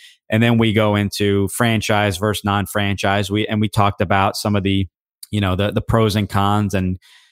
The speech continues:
uh, not, not so much pros and cons, but specifically what you are looking for if, if franchise ownership,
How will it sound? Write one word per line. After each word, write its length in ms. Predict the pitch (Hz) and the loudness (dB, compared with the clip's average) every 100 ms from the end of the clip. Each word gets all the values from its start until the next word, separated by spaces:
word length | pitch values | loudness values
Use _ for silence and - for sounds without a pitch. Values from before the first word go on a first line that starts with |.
| _ _ | _ _
uh, 300 | 92 92 92 110 | -2 0 0 2
not, 240 | 160 - | 0 0
not 160 | 165 - | -2 0
so 100 | 131 | 0
much 220 | 123 - | 0 0
pros 240 | 127 113 | 0 0
and 100 | 104 | -2
cons, 360 | 113 110 104 92 | 0 0 0 -2
but 180 | 101 92 | -4 -4
specifically 640 | - - 117 - 98 101 | -8 -4 -4 -4 -4 -2
what 300 | 90 98 113 | -2 -2 0
you 140 | 113 104 | 0 0
are 120 | 92 | 2
looking 380 | 107 110 98 82 | 0 0 -2 -4
for 320 | - 92 92 | -2 0 2
if, 160 | 90 | 0
if 140 | 92 - | -6 -6
franchise 540 | 107 101 101 98 90 | -2 -2 0 0 0
ownership, 480 | 98 95 92 101 | 0 0 -2 -2